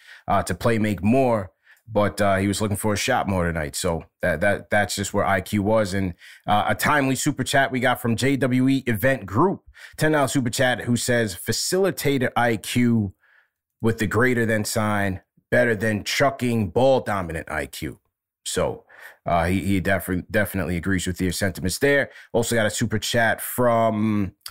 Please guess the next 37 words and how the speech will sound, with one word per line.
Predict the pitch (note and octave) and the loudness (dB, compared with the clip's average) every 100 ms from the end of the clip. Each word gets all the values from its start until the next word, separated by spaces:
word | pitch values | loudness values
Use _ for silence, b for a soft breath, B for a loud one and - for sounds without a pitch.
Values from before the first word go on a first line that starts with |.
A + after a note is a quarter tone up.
| B - | B 0
uh, | A2 | 2
Troy | G#2 C#3 A#2+ | 2 0 2
Davis, | B2 F3 C#3+ - | 0 0 -2 -8
said | - - A#2+ | -4 -2 0
the | G2+ | 0
best | C3 B2+ | 0 0
floor | B2+ B2+ | 0 0
general | B2 A#2 A2+ G2+ | 0 0 2 2
off | A2+ | 0
the | F#2+ | -2
bench | A#2 A2 G2 | 0 0 -2
is | F2+ | 0
Hartenstein, | A2 G2+ - A2 G#2+ G2 | 0 0 -2 0 0 0
Cam, | - A2+ A2 | -2 0 0
Toppin, | G2+ A2+ G2+ G#2+ | 0 -2 0 0
I | G#2 | 0
Q. | F#2+ A2 G#2+ | 0 0 2
Almost | G#2+ G2 - | 2 0 0
everyone | A2+ A2 G#2 | 0 2 2
on | G#2 | 2
the | F#2+ | 0
bench | F#2+ G#2 F#2+ - B B B | 0 0 -2 -8 B B B
struggled | - B2 A#2 A2+ | -2 0 2 -2
to | - | -4
score | - C3 B2 | -2 2 2
without | G2 A2 G#2 | 2 0 0
a | |
true | F#2 A#2 | 0 0
point | G2+ C3+ B2 | 0 0 2
guard. | B2+ B2 A#2 G2+ _ | 2 4 2 -2 _
<laughs> | _ | _
Hart, | - - G#2+ - - _ | -10 -2 0 0 -2 _
Hart | A2 G#2+ - | 0 0 0
is | G2+ - | -4 -2
the | - | -8
point | - - - | -10 -8 -8
guard. | - - - | -10 -12 -14